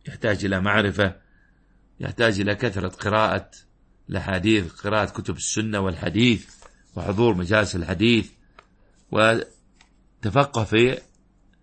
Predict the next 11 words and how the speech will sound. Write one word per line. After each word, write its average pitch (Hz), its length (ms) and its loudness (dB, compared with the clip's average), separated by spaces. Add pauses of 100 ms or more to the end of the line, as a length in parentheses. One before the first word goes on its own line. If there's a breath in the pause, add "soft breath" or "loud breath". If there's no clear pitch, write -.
الحديث، 107 560 2 (680)
ودراسة 104 580 0
علم 98 240 -2
مصطلح 98 360 -4
الحديث، 98 560 -2 (960)
والتدرج 117 540 2
في 104 200 -6
دراسة 101 520 0
علم 98 220 -4
مصطلح 98 320 -6
الحديث، 107 440 0